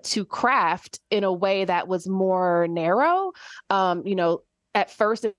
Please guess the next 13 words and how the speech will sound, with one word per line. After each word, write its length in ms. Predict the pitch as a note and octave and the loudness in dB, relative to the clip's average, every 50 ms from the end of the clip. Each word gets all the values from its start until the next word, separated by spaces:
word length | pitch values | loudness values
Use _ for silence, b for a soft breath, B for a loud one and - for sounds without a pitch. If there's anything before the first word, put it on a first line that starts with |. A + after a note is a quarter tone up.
| - G3+ | -8 -4
was 160 | F#3+ F#3+ F#3 | -4 -4 -2
just 220 | - G3 F#3+ F#3+ - | -2 -4 -4 -2 -2
only 320 | F#3+ F#3 F#3 F#3 F#3 F3+ | -4 -2 -2 0 0 0
limiting, 560 | F3 E3+ F3+ F3+ F3 E3+ F3 F3 F3 F3+ G3 - | 0 -2 -2 -2 -2 -2 -2 -2 -4 -4 -6 -4
um, 520 | - F#3 F3 E3 D#3+ D#3+ D#3+ D#3+ F3+ G3+ G3 | 0 2 2 2 2 2 0 -2 -4 -4 -4
surgical 560 | - - - F#3+ F#3+ G#3 G#3+ B3+ B3+ - C#4+ | -2 0 2 2 2 0 -2 -2 -2 -2 -2
procedures, 560 | C#4+ D4+ D#4 - E4+ E4 - D#4+ D#4 D#4 D4 A3 | -2 -2 -2 0 0 0 0 2 0 0 0 0
but 260 | F#3+ G3 F#3 F3+ - - _ _ _ _ _ B B B B B B - | 0 0 0 0 -2 -6 _ _ _ _ _ B B B B B B 0
they 140 | G3 F#3 | 0 0
ended 300 | - F#3+ F#3+ F#3+ G3 F#3 - - | 0 0 -2 0 -2 -2 0 0
up 220 | F#3 E3+ E3+ - | 0 0 0 -2
including, 1000 | - F#3 F3+ F3 - - - G3+ G3+ G3 F#3 F3+ F3+ F3 F3 F3 F3 E3+ F#3 F#3 B B B B B B B - | -4 -6 -6 -6 -8 -6 -2 0 0 0 0 0 0 0 0 0 0 -2 -2 -6 B B B B B B B -2
um, 640 | F#3 F3+ E3+ E3 D#3+ D#3 D#3 D#3+ D#3+ E3+ G3 G3 | 0 2 2 2 2 2 0 -4 -6 -8 -10 -12